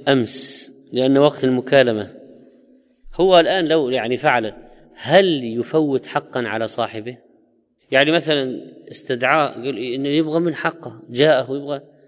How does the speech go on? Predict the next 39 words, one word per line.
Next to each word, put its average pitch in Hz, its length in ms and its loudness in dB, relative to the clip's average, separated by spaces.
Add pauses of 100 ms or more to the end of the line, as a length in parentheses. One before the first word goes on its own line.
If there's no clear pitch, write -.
(180)
وهذاك 175 320 2
تهرب، 147 460 -4 (520)
اتصل 170 320 2
عليه، 156 280 2
بعدين 147 200 2
رد 196 220 4
عليه 127 220 2
في 120 60 -8
النهاية: 165 540 4 (520)
"وينك؟" 190 420 6
قال: 170 80 0
"أنا 175 140 -2
كنت 170 240 -8
مسافر." 156 480 -4 (960)
قال: 190 140 6
"إيش 214 160 4
قصد؟" - 300 -6 (880)
وبعدين 156 460 0 (260)
هو 101 180 -8
طبعًا 107 280 -2
ما 160 120 0
هو 175 60 4
مسافر، 113 540 -4 (300)
فجاء 151 360 0
واحد 135 320 -6
مثلًا 127 380 -4
جم-، 123 280 -6
من 123 200 -4
أهلك 113 380 -6
سأله، 113 360 -4
قال 135 120 -4
له: - 80 -6
"أنت 151 200 -8
ما 165 260 -6
كذبت، 156 420 -4
كيف - 220 0
تقول 147 320 -4
أنا 127 120 -2
مسافر؟" 107 400 -6